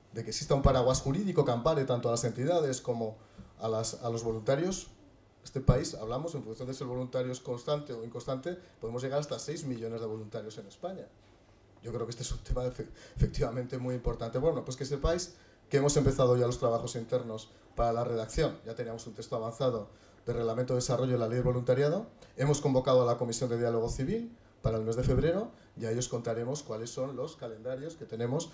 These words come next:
para trabajar también en los tres reglamentos de desarrollo pendientes de las leyes del tercer sector. Nos interesa finalizar, rematar el anclaje jurídico que tienen las entidades del tercer sector en nuestro país y en eso evidentemente pediremos vuestra colaboración porque es una ley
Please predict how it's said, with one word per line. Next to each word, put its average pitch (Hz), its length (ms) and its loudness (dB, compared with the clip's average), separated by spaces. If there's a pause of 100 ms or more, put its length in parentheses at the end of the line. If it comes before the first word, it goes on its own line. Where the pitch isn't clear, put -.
(140)
para 117 220 -4
trabajar 110 320 -4
también 123 300 -4
en 117 60 -2
los 110 120 -6
tres 113 120 -6
reglamentos 110 500 -4
de 113 80 -2
desarrollo 113 440 -4
pendientes 110 520 -2 (280)
de 107 100 -4
las 104 180 -6
leyes 110 420 -6
del 113 120 -8
tercer 107 220 -10
sector. - 360 -16 (340)
Nos 107 120 -6
interesa 117 600 -2 (180)
finalizar, 123 720 2
rematar 127 680 -2 (220)
el 110 120 -6
anclaje 107 320 -8
jurídico 113 480 -4
que 110 80 -2
tienen 113 280 -6
las 113 200 -6
entidades 107 500 -6
del 107 100 -10
tercer 104 220 -12
sector 117 400 -6 (300)
en 113 80 -8
nuestro 110 260 -4
país 107 400 -6
y 113 60 -10
en 101 80 -10
eso 117 180 -6
evidentemente 110 640 -8 (280)
pediremos 110 420 -2
vuestra 110 300 -2
colaboración 110 640 -6 (180)
porque 110 200 -4
es 123 100 -10
una 117 160 -6
ley 131 260 -6